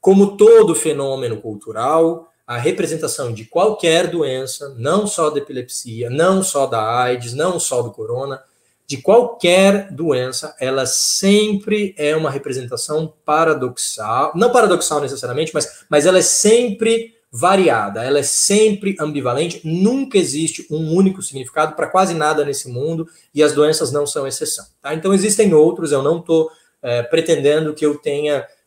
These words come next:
é, que eu esteja cobrindo todas as possibilidades aqui, tá? Eu vou, eu escolhi essas duas, e eu escolhi essas duas em dois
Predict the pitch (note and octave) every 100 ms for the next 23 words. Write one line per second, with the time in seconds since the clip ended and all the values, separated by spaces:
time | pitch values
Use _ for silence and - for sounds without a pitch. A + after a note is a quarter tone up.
0 | - A#2+ A#2+ A#2 A#2 C#3 C3 - D3+ D#3
1 | D#3 B2 D3 D#3 D3+ E3+ E3+ D#3+ - D3
2 | - C#3+ A#2 A#2+ C#3 C#3 - _ - D3
3 | G3 - - - E3+ A3 A3+ G#3 - A3+
4 | G3+ F3+ G#3+ - - F3+ F#3+ F#3+ - -
5 | _ - A#3 A#3+ C#4+ G#3+ F#3 A#3 F3+ D#3+
6 | F#3+ G3 F#3+ - F3 E3 F#3 G3 F#3+ E3
7 | -